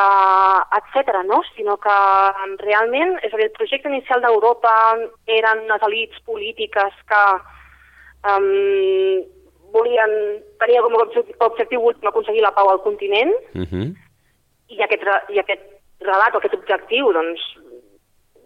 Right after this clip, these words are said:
Speaker 1: esperem que, <laughs> esperem que segueixi
Speaker 2: Bueno, es
Speaker 1: per
Speaker 2: va,
Speaker 1: molts, molts anys, però
Speaker 2: en
Speaker 1: s'ha
Speaker 2: el seu,
Speaker 1: superat.
Speaker 2: sí, en el seu dia es va aconseguir, correcte.
Speaker 1: Sí, i que ara, doncs, donen, és a dir, d'un projecte d'elits, doncs, hem d'aconseguir saltar que sigui un projecte de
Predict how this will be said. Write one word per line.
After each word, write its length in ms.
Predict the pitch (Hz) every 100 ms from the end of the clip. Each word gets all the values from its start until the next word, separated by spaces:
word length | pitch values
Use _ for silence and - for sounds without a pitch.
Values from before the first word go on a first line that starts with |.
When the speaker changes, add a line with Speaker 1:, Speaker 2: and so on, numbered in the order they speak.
| 147 _ 127 147
Speaker 1:
esperem 380 | - 165 180
que, 180 | 170 180 180 175
<laughs> 180 | 196 214
esperem 260 | - - -
que 100 | -
segueixi 360 | - - - -
Speaker 2:
Bueno, 140 | 135
es 60 | 107
Speaker 1:
per 80 |
Speaker 2:
va, 60 | 208
Speaker 1:
molts, 180 | 90 190
molts 180 | 196 190
anys, 200 | 240 330
però 100 | 175
Speaker 2:
en 40 | 117
Speaker 1:
s'ha 40 |
Speaker 2:
el 60 | 117
seu, 160 | 139
Speaker 1:
superat. 320 | 196 226 381 -
Speaker 2:
sí, 140 | 110
en 60 | 101
el 80 | 95
seu 140 | 110
dia 120 | 101
es 80 | 104
va 40 | 101
aconseguir, 460 | 113 - 120 160
correcte. 540 | 113 90 117 - 165 240 _ _ - _ _ _ -
Speaker 1:
Sí, 100 | 226 240 -
i 80 | -
que 100 | 202
ara, 600 | 202 220 247 254 262 262
doncs, 240 | 233 214 -
donen, 540 | 214 208 214 220 214 220 214 208 208 190 - -
és 140 | -
a 60 | 359
dir, 180 | 392 - _
d'un 160 | 226 226
projecte 400 | 233 226 226 214
d'elits, 460 | 214 240 285 403 - -
doncs, 240 | 202 196 - -
hem 140 | 208 214
d'aconseguir 520 | 233 233 - 226 233
saltar 320 | 240 226 220 254
que 100 | 311 -
sigui 140 | 214
un 60 | 240
projecte 520 | 226 226 214 208 277 269
de 160 | 190